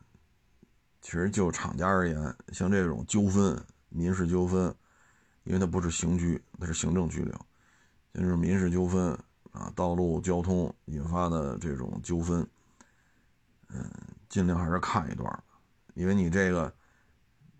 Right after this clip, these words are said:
对于企业形象是有影响的啊。这个人呢，咱看着他过去，再看着他现在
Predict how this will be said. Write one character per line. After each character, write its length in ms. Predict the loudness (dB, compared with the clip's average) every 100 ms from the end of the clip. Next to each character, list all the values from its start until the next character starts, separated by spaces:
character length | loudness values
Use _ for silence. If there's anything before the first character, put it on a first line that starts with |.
| _ _ _ -20 -20 _ -20 _
对 160 | -2 0
于 20 |
企 200 | 0 -2
业 120 | -2
形 260 | -2 -2 0
象 200 | 0 0
是 100 | -4
有 140 | -4
影 160 | -4 -6
响 120 | -10 -14 _ _ _ _ _ _ _ _ _
的 80 | -18
啊。 100 | -18 _ _ _ _ _ _ _ _ 0
这 160 | 4
个 100 | 6
人 220 | 6 6
呢， 420 | 6 6 2 -2 -8 -16 -16 -4
咱 260 | 0 0
看 300 | 2 2 4
着 0 |
他 100 | 4
过 200 | 4 2
去， 280 | 2 2 0 -2
再 100 | -6
看 200 | -2 0
着 80 | 2
他 20 |
现 240 | 2 2
在 120 | 4